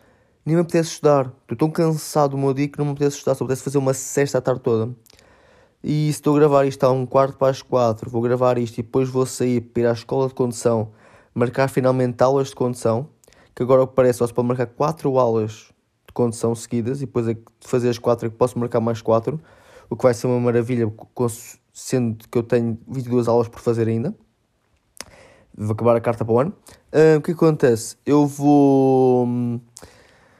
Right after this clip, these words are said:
e depois de vir, depois de marcar as aulas, devo vir para Cacilhas, para o Ginjal, para poder estudar português no Ginjal, porque eu em casa não consigo estudar. Vamos ver se me apetece ir ou não.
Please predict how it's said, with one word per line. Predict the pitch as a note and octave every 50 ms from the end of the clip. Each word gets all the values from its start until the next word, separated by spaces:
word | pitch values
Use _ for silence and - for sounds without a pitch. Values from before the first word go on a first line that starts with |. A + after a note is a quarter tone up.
| _ _ _ _ _ _ _ _ -
e | - D3+ D#3+ D#3+ E3 E3
depois | D#3+ - - E3+ D#3 -
de | D3+ D3
vir, | C#3 C#3 E3 D#3 D3 D#3 D#3 D3+ - - _ _ -
depois | C#3 - - F3+ E3+ D3+
de | C#3+
marcar | C#3 C3+ - C#3+
as | C#3
aulas, | D3 C#3+ D3
devo | D3 D3 C3+
vir | D#3 D3+ - - _ _ _ _ _ _ _ -
para | F3+ F3 D#3 D#3
Cacilhas, | D3+ - D3 - - C#3+ C#3 C#3 D#3+ F#3+ - -
para | - - C#3+ C#3
o | C#3
Ginjal, | C3 C3+ C#3 C#3 C3+ C#3 C#3+ C#3+ C#3+
para | - - D3+ D3
poder | - - C#3+ D3
estudar | D3 D3 - - D3 C#3+
português | - - C#3+ - - C#3 C#3 C#3
no | C#3
Ginjal, | C3 C#3+ C#3 C#3 D3 D3+ D3+
porque | - - - -
eu | D3 D3
em | D3 C#3+
casa | - D3 D3 C#3 C#3+ C#3
não | C#3
consigo | C#3 - C#3+ C#3 - - C#3 -
estudar. | - - - B2 A2+ G#2+
Vamos | B2 E3+ E3+ D3
ver | C#3 C3+
se | - -
me | C3
apetece | B2 - B2 - - A#2+
ir |
ou | A#2+ A#2+
não. | A#2 B2 B2 C3 C#3+